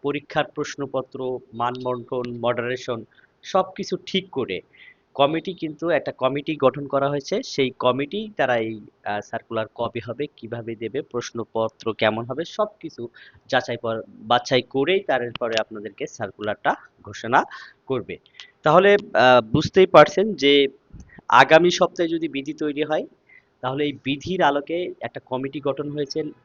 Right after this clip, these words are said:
লাস্ট মিটিংয়ে, এই কমিটি কিন্তু আপনাদের সার্কুলার নিয়ে কাজ করবে। এবং এটা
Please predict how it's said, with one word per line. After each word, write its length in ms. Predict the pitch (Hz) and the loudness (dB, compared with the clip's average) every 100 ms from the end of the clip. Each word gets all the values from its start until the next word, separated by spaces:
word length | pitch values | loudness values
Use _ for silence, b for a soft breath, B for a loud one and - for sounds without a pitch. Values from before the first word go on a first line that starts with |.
| - | -6
লাস্ট 380 | 120 131 - 147 | 0 0 -2 -10
মিটিংয়ে, 380 | 139 135 151 - B B B - | -10 -8 -8 -10 B B B -4
এই 200 | 151 165 | -4 -2
কমিটি 520 | - 143 170 180 196 | -2 -2 -2 -6 -10
কিন্তু 340 | - 151 190 | -10 -10 -4
আপনাদের 380 | 190 139 131 123 | -4 -4 -8 -14
সার্কুলার 460 | - 123 - 123 117 | -12 -14 -10 -8 -8
নিয়ে 160 | 110 | -8
কাজ 240 | 104 90 - | -10 -10 -12
করবে। 260 | 85 73 - _ _ _ _ _ - | -20 -20 -20 _ _ _ _ _ -16
এবং 340 | 127 151 170 - B B B B - | -12 -10 -10 -12 B B B B -10
এটা 440 | 135 160 160 156 | -2 2 4 4